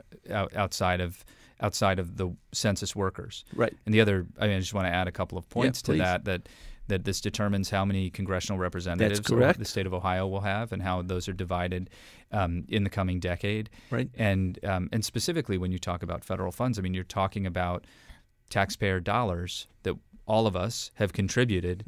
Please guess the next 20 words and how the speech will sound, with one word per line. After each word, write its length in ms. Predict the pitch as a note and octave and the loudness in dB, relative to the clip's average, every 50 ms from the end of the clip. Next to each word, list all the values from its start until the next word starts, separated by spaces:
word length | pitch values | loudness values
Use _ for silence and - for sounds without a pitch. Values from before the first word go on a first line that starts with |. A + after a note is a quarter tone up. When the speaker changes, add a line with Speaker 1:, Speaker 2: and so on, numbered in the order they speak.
| - - | -8 -2
Speaker 1:
into 280 | - G#2+ G2 - A2+ | 0 0 2 2 2
Speaker 2:
Right. 80 | A2 G2+ | 2 2
Speaker 1:
this 240 | F#2 F2+ - - - - | 2 2 -2 -6 -8 -8
great 280 | A2+ - G#2 F#2 F#2+ - | -4 -2 0 0 0 0
thing 200 | - G2+ F#2+ F#2+ | 0 0 0 0
we 100 | F#2+ F#2 | 0 -2
call 400 | - - G2 F2+ F#2 F#2 F2+ F2+ | 0 0 0 2 2 0 0 -2
the 180 | - - F#2+ F#2 | -4 -4 -4 -4
Republic 480 | F#2+ F#2 A2 A2+ A2+ A#2 G#2+ G2+ - | -4 -2 2 2 2 2 0 -2 -2
of 100 | G2+ F2+ | -4 -4
the 80 | F#2 F2+ | -4 -2
United 300 | F#2 F#2 F2+ F2+ F2+ - | -2 -2 -2 -2 -4 -4
States 280 | - F#2+ F#2 F2+ - | -4 -4 -4 -4 -6
of 60 | F2 F2+ | -6 -4
America 540 | F2+ F#2+ G#2 A2 A#2 G#2+ - F#2+ F2+ F2+ F2+ | -2 0 0 0 -2 -2 -4 -4 -4 -4 -6
to 160 | - - G#2 | -4 -4 -4
come 240 | - - G#2+ G2 F#2+ | -2 0 0 0 2
back 320 | F2+ G2+ G#2+ A#2 B2+ - - | 2 2 2 2 0 -4 -6
to 200 | - F#2 F2+ F2+ | -4 -2 -2 -2
support 520 | - - F#2+ - - F#2+ F#2+ F#2 F2+ | -4 -6 -8 -4 -2 0 0 0 -2